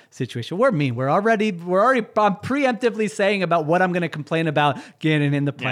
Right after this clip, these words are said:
Speaker 1: playoffs. That's me.
Speaker 2: Sicko.
Speaker 1: He's got a top five, top five defense, uh, in the N F L by every metric. Uh, I don't mean to be <laughs> overly critical. All right, let's finish it up here. What do you expect on Sunday? We talked about what we think Daboll's gonna do.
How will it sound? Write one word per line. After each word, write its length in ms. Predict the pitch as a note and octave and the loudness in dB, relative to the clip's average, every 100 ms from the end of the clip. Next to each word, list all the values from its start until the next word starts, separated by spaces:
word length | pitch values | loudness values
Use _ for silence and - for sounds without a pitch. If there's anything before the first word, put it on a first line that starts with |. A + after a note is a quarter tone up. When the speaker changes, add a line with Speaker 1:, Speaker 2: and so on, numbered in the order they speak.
| A#2+ | -6
Speaker 1:
playoffs. 120 | A2+ | -4
That's 200 | D#3+ E3+ D#3+ | 0 0 0
me. 160 | D3 | 0
Speaker 2:
Sicko. 160 | C3 C#3 | 0 0
Speaker 1:
He's 220 | D3 D3+ | 0 -2
got 240 | D3 D#3+ C#3 | -2 0 0
a 40 | |
top 300 | - A3 B3 | 0 0 0
five, 240 | A3+ G#3+ - - - | 0 -2 -4 -16 0
top 260 | G3+ A3 | 0 2
five 240 | G#3 G3 D#3 | 2 2 2
defense, 560 | F3 E3 D#3+ D#3 - - _ E3 | -2 0 2 0 -2 -18 _ -2
uh, 220 | C#3+ C#3+ | 0 0
in 140 | D#3 | 0
the 140 | E3 D#3+ | 0 0
N 100 | D3 | 0
F 180 | C#3 - | 0 0
L 380 | C#3 C#3 C#3+ | 0 0 -2
by 340 | D3+ C3+ B2+ B2+ | -4 -2 -2 -2
every 340 | C#3 D#3 D#3 | -2 -2 -2
metric. 540 | C#3+ C#3 - C3 B2 - | 0 -2 -2 -4 -4 -6
Uh, 40 | |
I 320 | B2+ B2 B2+ | -4 -2 -2
don't 180 | B2+ C3+ | -2 -2
mean 160 | C3 B2+ | -2 -4
to 100 | B2+ | -6
be 160 | C3 C#3 | -8 -4
<laughs> 0 | |
overly 520 | D3 D3+ D3+ C3 B2+ - _ | -4 -4 -6 -6 -6 -12 _
critical. 400 | - C#3 A#2 B2 | -4 -4 -2 0
All 80 | C#3+ | 0
right, 100 | A2+ - - | -2 -8 -6
let's 160 | E3+ F#3 | -2 -2
finish 300 | F#3 F3 E3+ | 0 0 2
it 80 | D#3 | 2
up 180 | D3 | 2
here. 260 | D#3 D#3 C#3 - _ _ _ _ - | 2 2 0 -6 _ _ _ _ -10
What 120 | C3+ | -4
do 60 | E3 | -2
you 40 | |
expect 380 | B2+ - C#3 - | -2 -4 -4 -2
on 140 | C3 | -4
Sunday? 340 | B2 C3+ A#2+ A#2 | -2 -2 -2 -4
We 140 | A#2 | -8
talked 320 | A#2 C3+ B2 | -4 -6 -4
about 300 | C3 C3+ C3 - - - | -4 -2 -2 -6 -20 -12
what 180 | C3 C3+ | -6 -4
we 120 | B2+ | -6
think 360 | A#2 E3+ F#3 - | -6 -2 -2 0
Daboll's 400 | E3+ F3 F3 E3+ | 0 0 0 -2
gonna 220 | F3 D#3 | -4 -6
do. 320 | D#3 F3 F3 | -2 -2 -2